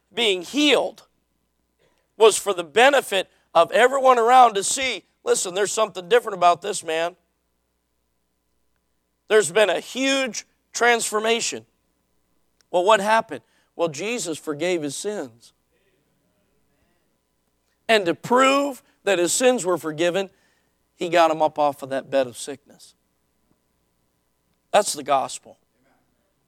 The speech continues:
I don't know how else to say it. That's the gospel of the Lord Jesus Christ. And the gospel has power.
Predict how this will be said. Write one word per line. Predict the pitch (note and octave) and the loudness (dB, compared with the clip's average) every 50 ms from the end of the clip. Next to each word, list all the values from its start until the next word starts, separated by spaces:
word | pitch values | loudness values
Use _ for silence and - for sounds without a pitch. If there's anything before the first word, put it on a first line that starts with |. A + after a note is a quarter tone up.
| _ _ _ _ _ _ _ _ _ - | _ _ _ _ _ _ _ _ _ 0
I | D#3+ F3+ | 2 4
don't | F#3 E3+ | 4 4
know | E3+ E3 D#3+ | 2 2 4
how | D#3 D#3+ D#3+ D#3+ | 6 6 6 4
else | D3+ D3 - - | 4 0 -4 -12
to | - | -12
say | - - E3+ C#3 C3 A#2+ | -10 -6 -6 -4 -4 -6
it. | A2+ _ _ _ _ _ _ - | -8 _ _ _ _ _ _ 2
That's | D#3 E3+ D#3+ - | 2 2 2 2
the | - D3 | -4 -6
gospel | B2+ D3 D3+ D#3+ E3 D#3 - - - D3 C#3+ | 0 4 6 6 6 4 0 -6 -4 -4 -4
of | B2+ | -4
the | B2+ C#3 | -4 -4
Lord | C3 C#3+ C#3 C3+ B2+ | -2 -2 -2 -2 -4
Jesus | B2+ C#3 C3+ C3 A2+ B2+ A#2 - | -8 -10 -10 -10 -12 -14 -16 -14
Christ. | - - B2 - - - - - _ _ _ _ _ _ _ _ _ _ - | -10 -8 -8 -8 -8 -12 -20 -20 _ _ _ _ _ _ _ _ _ _ 0
And | E3+ D#3+ D#3 | 0 0 0
the | D3+ | 0
gospel | C#3+ D#3+ F3 F#3+ G3+ - - - - D3+ C#3+ | 2 4 6 6 6 4 0 -4 -4 -4 -4
has | C3+ D3 C3+ B2 - | -2 -4 -6 -6 -8
power. | _ - - D#3 C3 B2 D3+ D#3 - F#3 | _ -8 -6 -4 -4 -6 -8 -14 -16 -20